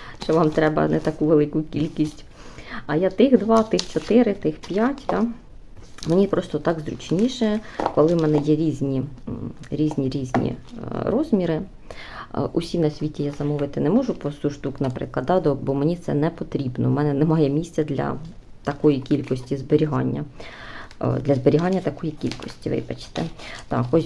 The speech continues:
більші пакетики, мабуть, видно, може, не видно. І ось ще найбільший. Ну, тобто, м, дивлячись, у що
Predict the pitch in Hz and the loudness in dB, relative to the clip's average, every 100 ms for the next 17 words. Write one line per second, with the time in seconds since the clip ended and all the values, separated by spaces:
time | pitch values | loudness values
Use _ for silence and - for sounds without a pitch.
0 | - 135 139 127 220 220 247 294 285 285 | -2 -6 -6 -4 -4 -2 -4 -4 -6 -6
1 | - 254 247 240 233 226 226 233 208 190 | -2 -2 0 -2 -6 0 0 0 -4 -2
2 | 190 185 185 180 175 - 156 202 180 - | -2 -2 -2 -4 -4 -2 0 0 0 -4
3 | - 151 147 139 - - - 220 202 - | -4 -2 0 0 0 0 2 0 0 -4
4 | - - 156 - - - - - 107 151 | -2 -2 -2 -4 -16 -14 -6 -2 0 -2
5 | 151 - - 170 170 170 170 - 147 - | -6 -4 0 2 2 2 -2 -4 -6 0
6 | 160 | 2